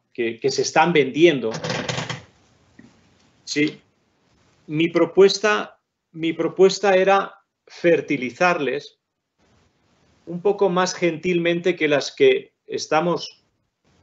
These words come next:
eh, renovando estructura o las que estamos dejando en el cultivo a lo que yo llamo bloque cerrado. <clears throat> Yo en esto había pensado,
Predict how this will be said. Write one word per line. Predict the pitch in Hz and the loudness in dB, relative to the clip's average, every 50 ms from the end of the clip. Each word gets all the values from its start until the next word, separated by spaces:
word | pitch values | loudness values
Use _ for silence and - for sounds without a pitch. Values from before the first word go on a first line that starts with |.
| _ _ _ _ _ _ | _ _ _ _ _ _
eh, | - - 131 123 123 | -14 -8 -6 -4 -4
renovando | 113 127 135 131 127 131 160 180 196 196 | 0 0 0 2 2 0 2 2 4 4
estructura | 185 180 - 190 180 175 _ - 170 160 156 160 160 156 - - _ - | 2 2 0 -6 -6 -6 _ -2 -2 -2 -2 -2 -6 -6 -10 -16 _ -6
o | - 131 127 | -2 0 0
las | 131 123 - | 0 -2 -2
que | - 143 | -4 -4
estamos | 131 - - 135 131 139 147 139 143 | -4 -2 -2 -2 0 0 -2 0 0
dejando | 139 - - 135 127 127 131 131 135 139 135 135 - _ _ _ _ _ _ _ _ _ _ - | -2 -2 0 -2 -2 -2 0 0 0 0 0 -2 -10 _ _ _ _ _ _ _ _ _ _ -6
en | 131 131 131 | -4 0 0
el | 135 135 135 | 0 0 0
cultivo | - 143 139 139 - 143 143 139 147 143 - - - | -2 -4 -2 0 2 4 6 6 6 4 4 -2 -2
a | 143 | 2
lo | 135 135 131 | 2 2 2
que | - 139 | 4 4
yo | 135 139 | 4 6
llamo | 135 135 135 147 151 151 - - - 131 | 6 4 4 4 0 -2 -2 -6 -10 -2
bloque | 123 139 147 151 156 151 - 170 156 | 2 6 6 8 6 6 4 0 -4
cerrado. | 139 - - 135 117 127 127 117 107 104 - - _ _ _ - | -4 -2 -2 -2 0 0 -2 -2 -2 -4 -10 -12 _ _ _ -8
<clears throat> | - 190 214 226 220 208 190 190 170 147 143 - _ _ _ _ _ _ _ _ _ _ _ _ _ - | -4 -4 -2 -2 -2 -4 -4 -4 -4 -4 -8 -12 _ _ _ _ _ _ _ _ _ _ _ _ _ 0
Yo | 143 160 | 4 4
en | 185 196 | 6 6
esto | 208 202 202 - - 214 208 202 - 151 | 4 2 2 2 2 2 2 2 -2 0
había | 147 143 160 175 175 175 | 0 2 2 2 2 2
pensado, | 180 175 170 175 - 175 160 147 143 147 151 151 - | 0 -2 -2 -2 -2 0 0 0 0 -2 -4 -6 -14